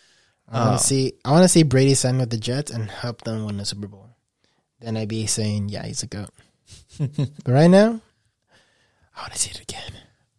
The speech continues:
Speaker 2: So Bud Dumphrey, Tennessee Titans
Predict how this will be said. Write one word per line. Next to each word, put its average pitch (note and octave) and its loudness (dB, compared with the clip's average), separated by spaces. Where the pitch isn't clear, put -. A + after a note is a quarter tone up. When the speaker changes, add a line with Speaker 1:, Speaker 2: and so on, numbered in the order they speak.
Speaker 2:
So A2+ -2
Bud D#3+ 0
Dumphrey, A#2 0
Tennessee C3+ -2
Titans B2+ 0